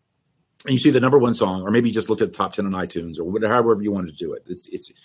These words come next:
easy low-hanging fruit to, to find out what songs are dominating. And you see that the number one song is a song called Despacito. You don't know anything about that song, uh, but it's number one. And it's been number one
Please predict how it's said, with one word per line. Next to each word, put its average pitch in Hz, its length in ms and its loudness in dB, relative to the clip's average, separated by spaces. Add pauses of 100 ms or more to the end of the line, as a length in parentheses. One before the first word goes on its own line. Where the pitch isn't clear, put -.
(180)
easy 117 500 2
low-hanging 92 440 0
fruit 90 320 0
to, 85 240 -10
to - 100 -18
find 95 280 -4
out 78 240 -10 (320)
what 107 140 4
songs 90 260 0
are 87 40 -4
dominating. 90 460 -2 (440)
And 135 220 4
you 131 60 2
see 196 160 4
that 170 80 4
the 135 60 0
number 143 180 6
one 127 100 6
song 117 380 4
is 98 60 -4
a 95 40 -8
song 110 240 0
called 101 240 2
Despacito. 98 480 0 (2000)
You 131 100 4
don't 120 80 6
know 104 80 4
anything 107 220 2
about 120 160 0
that 120 100 0
song, 95 320 -4 (960)
uh, 95 240 2
but 95 160 4
it's 107 140 4
number 113 180 4
one. 107 280 -2 (840)
And 113 160 4
it's 113 100 0
been 101 180 4
number 104 220 4
one 95 600 0